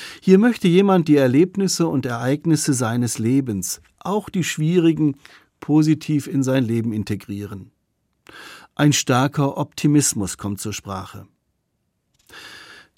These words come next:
Dieser Satz fordert mich auch heraus, denn er ist nicht einfach zu verstehen.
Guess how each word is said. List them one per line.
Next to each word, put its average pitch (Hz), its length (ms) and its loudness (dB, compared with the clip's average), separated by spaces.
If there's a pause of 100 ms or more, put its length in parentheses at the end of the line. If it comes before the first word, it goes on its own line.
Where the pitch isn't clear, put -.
(180)
Dieser 151 260 4
Satz 151 260 2
fordert 147 360 2
mich 156 200 0
auch 151 180 -2
heraus, 156 500 2
denn 127 160 2
er 131 100 4
ist 131 200 0
nicht 120 220 0
einfach 113 360 -2
zu - 140 -8
verstehen. 101 600 -10